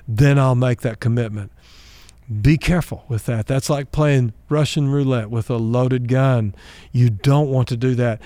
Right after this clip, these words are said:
because Paul also writes to us in Second Corinthians. He says, "Today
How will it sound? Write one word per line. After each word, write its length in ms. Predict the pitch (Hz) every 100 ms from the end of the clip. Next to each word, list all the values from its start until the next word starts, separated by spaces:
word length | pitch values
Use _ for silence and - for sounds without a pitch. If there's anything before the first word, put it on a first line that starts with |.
| - - -
because 300 | 131 131 123
Paul 320 | - 160 147
also 480 | 120 147 151 131 139
writes 400 | 127 127 120 -
to 240 | - 135 123
us 160 | - - -
in 140 | 120
Second 420 | 117 - 147 143 117
Corinthians. 460 | 139 135 127 107
He 80 | 117
says, 240 | - 123
"Today 680 | - 131 110 104 151 147 113